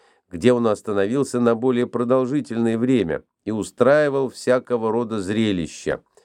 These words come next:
Причем множество пленников нашло свою смерть, частью в борьбе с дикими животными, большей же частью во взаимной борьбе, к которой их принуждали.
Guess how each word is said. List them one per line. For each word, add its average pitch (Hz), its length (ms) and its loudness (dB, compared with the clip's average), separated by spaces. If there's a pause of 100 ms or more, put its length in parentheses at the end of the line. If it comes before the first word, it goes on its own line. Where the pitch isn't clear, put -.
(480)
Причем 147 380 2
множество 143 680 0
пленников 147 720 0
нашло 110 400 0
свою 104 340 -2
смерть, 120 540 0
частью 107 540 -2
в 76 100 -8
борьбе 95 400 0
с 78 80 -6
дикими 87 420 -4
животными, 120 800 0 (400)
большей 147 400 2
же 120 140 0
частью 131 600 0
во 123 160 2
взаимной 117 640 0
борьбе, 113 580 0
к - 60 -20
которой 92 440 -2
их 98 280 -8
принуждали. 82 800 -2